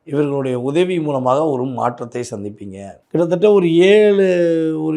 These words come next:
எட்டு, ஒன்பது மாசமாவே நீங்க செய்யாத ஒரு பிரச்சனைக்கு,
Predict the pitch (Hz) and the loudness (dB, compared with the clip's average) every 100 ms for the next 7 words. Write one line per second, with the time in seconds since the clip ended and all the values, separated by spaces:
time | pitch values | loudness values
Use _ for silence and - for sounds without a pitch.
0 | 160 160 175 170 170 185 180 180 180 190 | -2 -2 0 0 2 0 2 0 -2 -2
1 | 190 185 185 160 147 165 190 _ _ - | -2 0 0 0 -2 -4 -8 _ _ -8
2 | 156 151 170 165 190 196 196 196 180 170 | -6 -4 -2 4 6 6 4 2 0 -2
3 | 160 170 170 165 | -2 -2 -4 -4